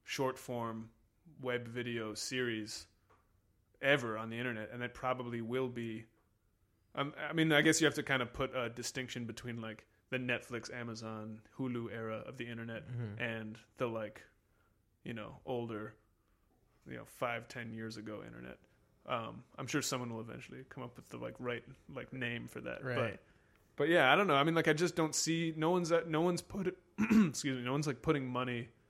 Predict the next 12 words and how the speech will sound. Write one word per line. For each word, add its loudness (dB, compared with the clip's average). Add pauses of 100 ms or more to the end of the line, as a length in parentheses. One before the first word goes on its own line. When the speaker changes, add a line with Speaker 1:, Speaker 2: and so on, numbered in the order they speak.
(240)
Speaker 1:
into -2
web 2
video 0
like -8
that. -12 (200)
Speaker 2:
Yeah. -2 (220)
Speaker 1:
Except 6
maybe, 6
like, 4
Funny -2
or -4
Die. -8